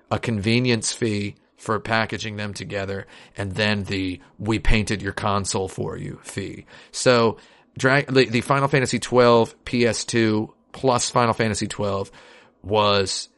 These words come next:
so the game was nine thousand nine hundred yen by itself. The P S two was the price of a P S two plus thirteen thousand yen. So I had to pay thirty bucks to have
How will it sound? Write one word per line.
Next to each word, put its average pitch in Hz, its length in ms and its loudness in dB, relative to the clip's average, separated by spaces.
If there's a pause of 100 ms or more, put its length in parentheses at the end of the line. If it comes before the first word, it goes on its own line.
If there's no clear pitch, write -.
(380)
so - 140 -2
the 123 80 0
game 135 340 4
was 127 160 2
nine 123 240 2
thousand 120 380 0
nine 107 180 -2
hundred 104 260 -2
yen 95 360 -10 (280)
by 113 240 0
itself. 95 680 -4 (520)
The 107 120 -4
P - 320 0
S - 140 0
two 117 220 2
was 101 180 -2
the 107 100 -4
price 110 340 2
of 101 100 0
a 101 60 -2
P 104 200 -4
S 98 160 -4
two 98 360 -6 (340)
plus - 720 0 (600)
thirteen 104 460 -2
thousand - 400 -10
yen. - 260 -16 (800)
So 98 220 -6
I 101 80 -2
had 110 80 0
to 98 60 -10
pay 110 200 0
thirty 107 360 -2
bucks 104 440 -6
to 95 120 -8
have 98 320 -4